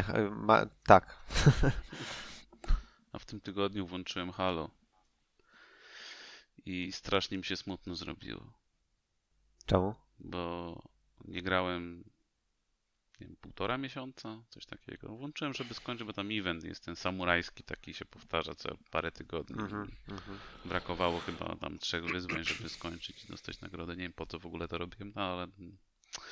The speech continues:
Speaker 2: zrobiłem. No i smutno mi się zrobiło, bo kontentu w tej grze nie ma. Mimo, premiera kiedy była? Tam dwudziestego listopada chyba, tak? Na rocznicę konsoli i od tamtej pory te, te eventy tam jakieś powtarzają się.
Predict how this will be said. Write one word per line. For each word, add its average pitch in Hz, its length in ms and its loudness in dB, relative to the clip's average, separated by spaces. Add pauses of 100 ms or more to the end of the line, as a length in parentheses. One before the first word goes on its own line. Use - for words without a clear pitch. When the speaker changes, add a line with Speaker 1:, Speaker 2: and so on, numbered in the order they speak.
(400)
Speaker 2:
zrobiłem. 92 600 -2 (880)
No 165 80 2
i 160 100 2
smutno 180 360 0
mi 165 80 0
się 165 100 0
zrobiło, 160 480 2
bo 165 380 2 (520)
kontentu 202 460 -2
w - 40 -12
tej 131 160 2
grze 110 200 6
nie 107 120 4
ma. 90 300 4 (100)
Mimo, 104 380 -4 (240)
premiera 107 340 4
kiedy 92 260 -4
była? 87 220 -2
Tam 85 220 -4
dwudziestego 92 520 -4
listopada 87 520 -4
chyba, 82 200 -6
tak? 90 180 -6
Na 90 140 -4
rocznicę 87 460 -6
konsoli 92 800 -6
i 92 80 -6
od 87 120 -8
tamtej 92 300 -4
pory 85 520 -4 (800)
te, - 180 -10
te - 120 -2
eventy 92 480 2
tam 82 200 -6
jakieś - 260 -8
powtarzają 85 640 -4
się. 85 500 -6